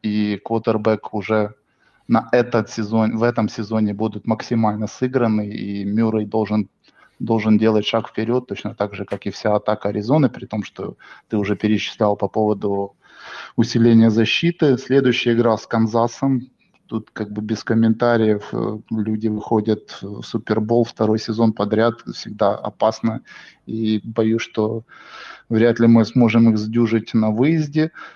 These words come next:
А, поражение Миннесота. Тоже, как бы, Казинс, я думаю, все еще будет бороться за свою жизнь. Он видит, что взяли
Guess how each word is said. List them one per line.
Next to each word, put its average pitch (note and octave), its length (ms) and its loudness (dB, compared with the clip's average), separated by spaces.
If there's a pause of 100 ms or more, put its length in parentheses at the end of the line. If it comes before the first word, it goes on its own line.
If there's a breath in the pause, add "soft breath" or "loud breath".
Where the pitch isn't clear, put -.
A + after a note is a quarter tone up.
(400 loud breath)
А, B2 360 2 (220)
поражение D#3 500 4
Миннесота. C3+ 800 2 (340 loud breath)
Тоже, A#2 920 2 (280 loud breath)
как G#2+ 180 -8
бы, A2+ 220 -4
Казинс, B2 840 0 (560)
я A#2 220 -6
думаю, A#2 340 0
все A#2+ 200 -2
еще A#2+ 240 -2
будет A#2 440 -4
бороться A#2 520 0
за G#2+ 140 -6
свою A#2 340 -2
жизнь. C3 340 -4
Он G#2+ 200 0
видит, A2 340 -2
что G#2 320 -4
взяли G#2+ 500 0